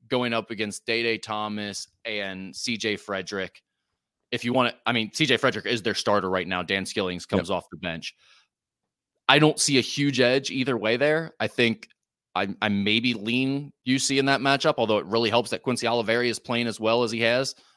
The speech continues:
Speaker 1: uh, coming off the Delaware game. When I go to the wing, I'd like to think that that is Xavier's advantage with Desmond Claude going up against John Newman. I think Desmond Claude is a more talented player. I think he's a more dynamic offensive piece.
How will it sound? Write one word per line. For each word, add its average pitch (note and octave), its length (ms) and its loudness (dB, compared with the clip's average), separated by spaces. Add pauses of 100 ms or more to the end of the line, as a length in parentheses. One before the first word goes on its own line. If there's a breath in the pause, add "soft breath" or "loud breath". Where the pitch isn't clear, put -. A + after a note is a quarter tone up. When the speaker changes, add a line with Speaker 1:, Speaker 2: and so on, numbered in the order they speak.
Speaker 1:
uh, A2 220 4 (240)
coming A#2+ 200 2
off A#2 180 0
the G#2+ 80 -2
Delaware B2+ 400 2
game. C3 340 -2 (960 soft breath)
When B2 160 4
I B2+ 80 8
go D3+ 180 8
to D3 140 -2
the C3+ 80 4
wing, C#3+ 480 0 (680)
I'd B2+ 160 6
like B2+ 280 4
to D3 80 -4
think C#3+ 360 2
that A2 220 2
that A#2+ 140 6
is B2+ 140 2
Xavier's C3 320 0
advantage C3 540 0
with B2+ 240 -6
Desmond A#2 400 0
Claude A#2+ 320 4
going A#2 160 2
up A#2 100 -2
against A2+ 260 -6
John A2 280 2
Newman. B2 260 0
I A2+ 60 0
think A2 240 -2
Desmond G#2+ 280 -2
Claude A2 220 2
is A2+ 80 -8
a - 20 -6
more G#2+ 140 -2
talented A2 460 -4
player. A2 200 2
I A2+ 60 4
think G#2 180 -4
he's G#2+ 120 -8
a A2 40 -2
more G#2+ 200 0 (220 soft breath)
dynamic A#2 480 0
offensive G#2+ 540 0
piece. G#2+ 360 -6